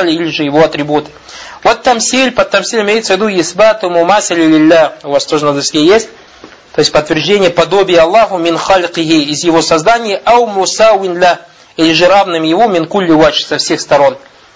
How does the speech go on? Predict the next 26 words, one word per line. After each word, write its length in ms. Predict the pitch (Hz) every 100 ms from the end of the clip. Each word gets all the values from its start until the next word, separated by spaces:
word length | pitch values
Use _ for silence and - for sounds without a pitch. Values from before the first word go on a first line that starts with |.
| -
То 40 |
есть 140 | 139 170
это 140 | 160
называется 360 | 156 151 151 -
тамсиль. 300 | 151 160 139
Значит, 320 | 180 208 -
тамсиль 340 | 190 185 254
у 80 | 254
вас, 240 | 254 254 - _ _ _ _ _ _ _ - - -
когда 320 | 175 170 220
ты 140 | 196
сравниваешь, 680 | - - 220 233 240 233 226
то 120 | 190
есть 140 | 185 170
мы 60 |
сказали 380 | 156 196 214 196
подобие 680 | - 151 151 180 160 151 131
со 160 | - 147
всех 240 | - 185
сторон. 460 | - 147 165 135 - _ _ _ -
Со 200 | - 156
всех 260 | - 165
сторон 280 | - 165 208
это 180 | 185 165
называется 360 | 156 165 160
что? 320 | 147 208 240